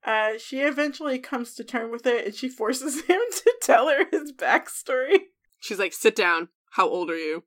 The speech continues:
Speaker 2: Tell me everything. Keep going."
Speaker 1: He puts up more of a fight than, uh, Christopher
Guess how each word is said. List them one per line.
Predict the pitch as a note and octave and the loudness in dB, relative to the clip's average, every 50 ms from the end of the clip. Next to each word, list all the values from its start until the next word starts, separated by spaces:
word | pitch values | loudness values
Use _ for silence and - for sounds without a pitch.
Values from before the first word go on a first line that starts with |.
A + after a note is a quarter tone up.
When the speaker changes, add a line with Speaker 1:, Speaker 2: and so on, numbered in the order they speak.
| _ _ - | _ _ -6
Speaker 2:
Tell | - - F3+ | -2 0 0
me | F3+ F3+ F3 | 0 0 -2
everything. | E3+ E3 D#3+ F3 - D3+ D#3 D#3 E3 - _ _ - | -2 -4 -6 -6 -6 -8 -8 -8 -10 -14 _ _ -8
Keep | - G3 F#3 - | -6 -6 -6 -4
going." | - E3+ E3 D#3+ D3+ D3 D3 D3+ E3+ _ _ _ _ | -4 -4 -4 -4 -6 -8 -10 -14 -16 _ _ _ _
Speaker 1:
He | _ - D4 D4+ | _ -4 -4 -2
puts | - - G#4 G4 - G4+ | -2 -2 -4 -4 0 2
up | G#4 F4 C4 - | 2 2 2 2
more | G3+ G#3+ G3 G3 G3+ C4+ C4 F4 | -4 -8 -4 0 2 4 4 4
of | D4 C4 | 2 0
a | F#4+ F4 | -2 -2
fight | - - F#4 F#4 E4+ F#4 - B3+ B3 - | 0 4 4 6 6 4 2 -2 -6 -4
than, | D#4 D#4 D4+ D#4 C#4 B3+ A#3+ - - - | -4 -2 -2 -4 -4 -6 -8 -10 -6 -2
uh, | A#3+ A#3 A#3 A3 A3 | 0 0 0 0 -4
Christopher | - - B3+ A3+ A#3+ - - C4+ C#4 C4 - C4 B3 B3 A#3+ A#3+ A#3+ | -4 -4 -4 -4 -4 -4 -4 -4 -4 -2 -2 -2 0 0 0 0 0